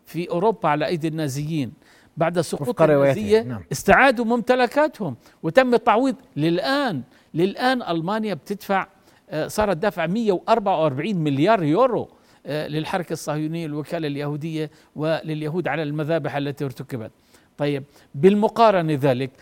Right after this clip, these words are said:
Speaker 1: أن الشعب الفلسطيني الموجود تاريخيا، آه، آه، كيف يمكن أن يتنازل عن حقه؟ بس، يعني، يعني، والدي ووالدتي، يعني، ربوني بأنه هذا بيتنا،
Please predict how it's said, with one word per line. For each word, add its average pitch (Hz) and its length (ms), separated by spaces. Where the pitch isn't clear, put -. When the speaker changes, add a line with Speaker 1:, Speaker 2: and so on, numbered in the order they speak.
Speaker 1:
أن 170 120
الشعب 185 320
الفلسطيني 147 680
الموجود 156 380
تاريخيا، 135 680
آه، 131 340
آه، 139 160
كيف 254 340
يمكن 156 500
أن 165 80
يتنازل 151 600
عن 123 180
حقه؟ 147 500
بس، 151 240
يعني، 151 380
يعني، 135 380
والدي 180 360
ووالدتي، 180 680
يعني، 156 260
ربوني 170 600
بأنه 170 260
هذا 196 140
بيتنا، 160 460